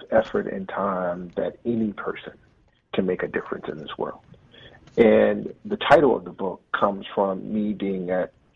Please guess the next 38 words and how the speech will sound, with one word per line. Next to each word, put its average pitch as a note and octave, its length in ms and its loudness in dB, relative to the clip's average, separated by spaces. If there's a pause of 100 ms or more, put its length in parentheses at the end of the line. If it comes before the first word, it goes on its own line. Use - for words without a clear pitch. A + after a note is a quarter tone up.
(340)
uh, F#2 340 4
a F#2 80 -2
very G#2+ 240 6
hectic A2+ 440 2
intersection, G2+ 560 -6
like, F2 240 -4
literally F#2 480 -2 (120)
at F2+ 140 -4
a, F2 120 -6 (160)
uh, F#2 300 0
an G#2 100 -6
intersection, - 500 -4 (180)
intersection C3 480 4
on G2 160 -8
ninety-five G#2 480 0 (100)
South. - 240 -2 (600)
I G#2 80 8
was F#2+ 180 0
running A2+ 340 4
from, G#2 440 0
uh, F#2 240 0
federal F#2+ 240 4
officers, F2 640 -4 (540)
uh, - 180 4
on C3 180 6
my C3 80 10
way A2+ 160 4
to F#2+ 80 -6
Florida, - 460 -10 (100)
and G#2 120 -6
my F#2 140 -2
mother, G2 720 2 (540)
uh, F#2+ 320 -2
got G#2+ 320 0
me G2 160 -6
on F#2 180 -6
a, F#2 120 -8
this A#2 180 0